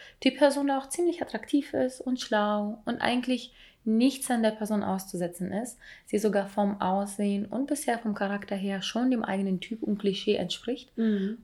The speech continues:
Speaker 1: Und dennoch sitzt ihr nach dem Date zu Hause und denkt, „Huh,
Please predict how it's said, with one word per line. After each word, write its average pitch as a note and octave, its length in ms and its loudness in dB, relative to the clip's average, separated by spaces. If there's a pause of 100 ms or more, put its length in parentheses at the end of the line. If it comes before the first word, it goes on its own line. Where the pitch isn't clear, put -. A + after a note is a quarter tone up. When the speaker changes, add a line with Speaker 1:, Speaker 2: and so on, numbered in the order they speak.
Speaker 1:
Und B3 300 2
dennoch G3+ 540 4 (440)
sitzt F#3+ 340 0
ihr G#3+ 60 -2
nach G3 140 -2
dem F#3+ 160 -2
Date F#3 180 -2
zu F3+ 160 -4
Hause F#3 240 -2
und F#3 120 -2
denkt, F#3 280 -2 (580)
„Huh, F#3 180 0